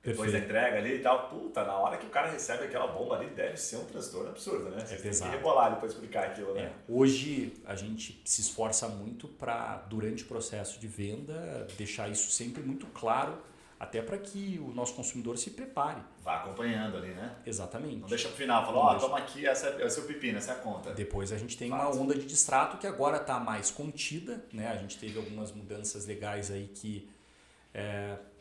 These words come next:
Speaker 2: dão mais força pra incorporadora, no sentido de retenção de sinal de negócio, mas no final do dia você tem um consumidor lá na ponta que, é, tá combalido, né?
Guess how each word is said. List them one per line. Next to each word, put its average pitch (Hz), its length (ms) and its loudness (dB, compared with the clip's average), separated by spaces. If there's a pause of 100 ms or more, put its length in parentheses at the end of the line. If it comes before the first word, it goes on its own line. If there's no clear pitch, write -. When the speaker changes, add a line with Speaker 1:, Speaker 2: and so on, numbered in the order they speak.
(120)
Speaker 2:
dão 117 260 -4
mais 113 340 -2
força 127 680 2 (120)
pra 101 160 -6
incorporadora, 113 840 -4
no 113 100 -6
sentido 98 420 -8
de 95 140 -8
retenção 98 720 -6 (120)
de 92 140 -12
sinal 92 320 -4
de 90 100 -8
negócio, 120 580 0 (680)
mas 117 600 2
no 202 100 -8
final 139 260 -2
do 135 80 -4
dia 123 200 -2
você 143 180 -2
tem 208 120 -8
um 220 100 -4
consumidor 190 600 0
lá 139 100 2
na 139 140 -2
ponta 135 340 -2
que, 277 480 -4 (280)
é, 90 100 -6
tá - 180 -2
combalido, 165 600 0 (220)
né? - 180 -14